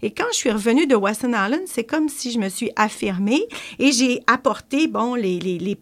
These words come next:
les notes que j'avais prises dans la conférence. J'en ai parlé avec ma rédactrice en chef qui a dit, « Parfait, euh, il y a de la place dans les affaires pour cette voix-là. »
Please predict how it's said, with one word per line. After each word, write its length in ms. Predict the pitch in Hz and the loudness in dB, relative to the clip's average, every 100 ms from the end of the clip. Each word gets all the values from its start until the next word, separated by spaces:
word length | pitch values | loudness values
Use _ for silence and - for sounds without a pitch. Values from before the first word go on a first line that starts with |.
| - | -6
les 160 | 202 | -4
notes 260 | 190 220 226 | 0 0 0
que 100 | 208 | -2
j'avais 280 | 190 185 180 | -2 -2 -2
prises 220 | - 226 | 0 0
dans 80 | 180 | 0
la 120 | 180 | -4
conférence. 600 | 185 180 175 190 254 294 | -4 -6 -4 0 2 2
J'en 100 | 240 | 0
ai 80 | 185 | -2
parlé 240 | 185 190 | 0 0
avec 220 | 196 190 - | 2 0 -2
ma 120 | 180 | -2
rédactrice 520 | 180 185 185 - 185 | -2 -4 -6 -8 -6
en 100 | 180 | -4
chef 240 | 170 349 | -2 -4
qui 120 | - - | -2 -4
a 40 | |
dit, « 140 | 190 214 | -4 -2
Parfait, 440 | 339 - 311 330 - - - - - - | -2 0 -2 -4 -6 -16 -14 -14 -14 -6
euh, 60 | 190 | -2
il 60 | |
y 80 | 196 | 4
a 40 | 240 | 4
de 80 | |
la 120 | 240 220 | 4 2
place 540 | - 196 220 359 - | 2 4 4 2 -6
dans 180 | 214 196 | 2 4
les 200 | 202 208 | 4 0
affaires 420 | 196 180 214 294 | -2 2 2 2
pour 140 | 233 - | -4 -6
cette 260 | 226 185 | -4 -4
voix-là. » 580 | 180 190 208 185 185 190 | -4 -2 0 2 0 -2